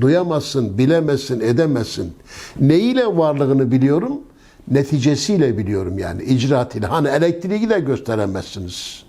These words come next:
Elektriği şimdiye kadar kim görmüş?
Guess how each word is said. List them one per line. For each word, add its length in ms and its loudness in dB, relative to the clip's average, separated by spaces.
Elektriği 520 2
şimdiye 360 2
kadar 340 0
kim 260 0
görmüş? 680 -2